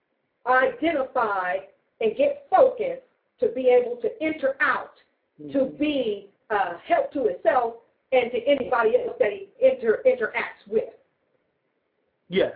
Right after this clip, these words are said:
Speaker 1: It's, okay,
Speaker 2: Yes.
Speaker 1: so.
Speaker 2: Um, we have a class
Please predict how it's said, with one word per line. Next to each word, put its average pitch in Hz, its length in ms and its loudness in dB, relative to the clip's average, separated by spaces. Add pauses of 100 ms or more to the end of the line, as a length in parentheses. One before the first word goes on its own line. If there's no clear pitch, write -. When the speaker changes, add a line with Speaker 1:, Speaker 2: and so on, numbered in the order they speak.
Speaker 1:
It's, 254 200 6
okay, - 360 -2 (100)
Speaker 2:
Yes. 180 180 2
Speaker 1:
so. 240 300 2 (460)
Speaker 2:
Um, 165 420 2 (800)
we 233 80 -6
have 277 200 2
a - 120 -12
class 175 360 2